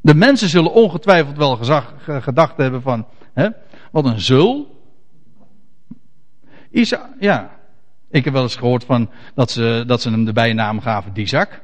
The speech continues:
Hm? Ja, Isaac. Maar waarom? Waarom? Want je leest het nog veel vaker, hoor.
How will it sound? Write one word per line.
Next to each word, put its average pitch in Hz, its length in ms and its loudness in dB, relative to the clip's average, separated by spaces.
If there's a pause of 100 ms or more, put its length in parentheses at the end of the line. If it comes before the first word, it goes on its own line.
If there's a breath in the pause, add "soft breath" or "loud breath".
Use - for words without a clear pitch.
(2000 soft breath)
Hm? 175 140 -2 (400 soft breath)
Ja, 170 160 -8
Isaac. 196 600 0 (880 soft breath)
Maar 247 360 8
waarom? 233 640 6 (100)
Waarom? 233 300 6 (200)
Want 214 260 4
je 220 100 4
leest 214 220 6
het 190 100 -12
nog 190 160 0
veel 175 200 2
vaker, 220 400 2
hoor. 226 200 0